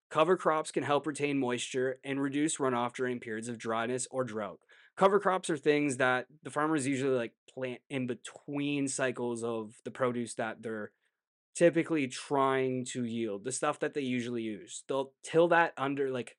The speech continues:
they'll plow it all underneath the earth after and use the nitrogen byproducts from those cover crops to help with the next plant's yield. Composting can also help increase organic matter in the soil, promoting better drainage and healthier plants.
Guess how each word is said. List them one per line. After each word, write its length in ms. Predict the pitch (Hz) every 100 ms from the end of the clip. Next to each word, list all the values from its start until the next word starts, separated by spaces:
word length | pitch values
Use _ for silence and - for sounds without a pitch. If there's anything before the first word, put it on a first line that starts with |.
| -
they'll 100 | 113
plow 360 | - 165 180
it 80 | 165
all 220 | 165 156
underneath 400 | 147 143 135 131
the 80 | 127
earth 220 | 127 120 139
after 540 | 143 143 151 147 143 - _ _
and 100 | 143
use 100 | 147
the 100 | 139
nitrogen 420 | 131 131 - 156
byproducts 500 | 147 151 160 151 156
from 140 | - 135
those 160 | 131
cover 240 | - 143 147
crops 360 | 147 143 - - _ _
to 120 | 160
help 320 | 139 151 143 -
with 220 | 131 127 127
the 80 |
next 280 | 123 127 -
plant's 300 | - 117 104
yield. 360 | 113 107 - - _ _ _
Composting 580 | - 175 180 202 196 196
can 120 | 190
also 300 | 156 151 180
help 240 | 147 147 147
increase 500 | 135 117 160 165 -
organic 460 | 147 135 135 131
matter 320 | 131 120 123 123
in 100 | 120
the 80 |
soil, 440 | 110 110 95 95 - -
promoting 400 | 147 156 156 139
better 240 | 143 180
drainage 480 | 147 143 139 135 127
and 120 | 120
healthier 360 | 123 110 127 104
plants. 420 | 107 90 90